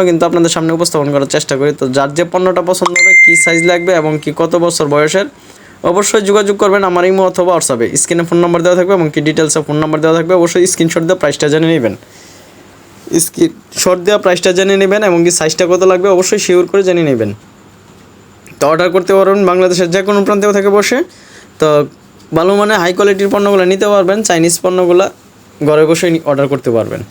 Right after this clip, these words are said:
তো কুরিয়ারের মাধ্যমে আমরা সারা বাংলাদেশে ডেলিভারি করে থাকি। তাছাড়া আমাদের কাছে বিভিন্ন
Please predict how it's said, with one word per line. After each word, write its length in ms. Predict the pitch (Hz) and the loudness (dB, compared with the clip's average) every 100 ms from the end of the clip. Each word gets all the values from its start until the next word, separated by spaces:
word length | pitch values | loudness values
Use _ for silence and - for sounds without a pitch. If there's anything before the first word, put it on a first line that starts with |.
| - - | -20 -10
তো 80 | 135 | -6
কুরিয়ারের 380 | 131 147 160 160 | -2 0 0 0
মাধ্যমে 260 | 160 156 165 | -2 -2 -2
আমরা 120 | 175 147 | -2 -2
সারা 200 | 147 143 | -2 -2
বাংলাদেশে 320 | 135 147 147 131 | 0 -2 -2 -2
ডেলিভারি 360 | 131 135 139 | 0 0 0
করে 180 | 135 147 | -2 -2
থাকি। 220 | 151 147 196 - - - - | -2 -4 -6 -10 -20 -20 -10
তাছাড়া 280 | - 160 180 175 | -6 -2 0 0
আমাদের 180 | 175 175 | 0 0
কাছে 120 | 175 | 0
বিভিন্ন 280 | 165 165 175 | 0 0 0